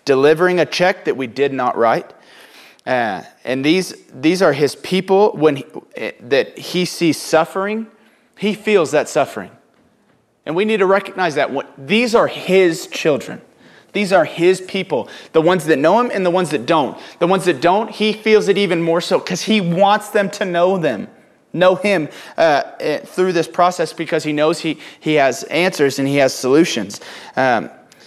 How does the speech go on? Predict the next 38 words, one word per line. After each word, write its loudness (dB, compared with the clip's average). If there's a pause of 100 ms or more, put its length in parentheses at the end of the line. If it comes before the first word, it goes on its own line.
(420)
but 2
these 2
are 4
his -4
people, -4
and -4
when 0
they 4
suffer, 0
he -6
feels 0
it. -10
Saul, -2 (560)
uh, 2
when -2
he's -6
met 2
on 2
the -2
road 2
to -8
Damascus, -2
he's -8
persecuting -2
the -4
church. -2 (300)
He's 0
killing 4
Christians. -2
He's -4
killing 0
believers. 2
And 2
what 2
does -6
Jesus -8
ask -8
him? -16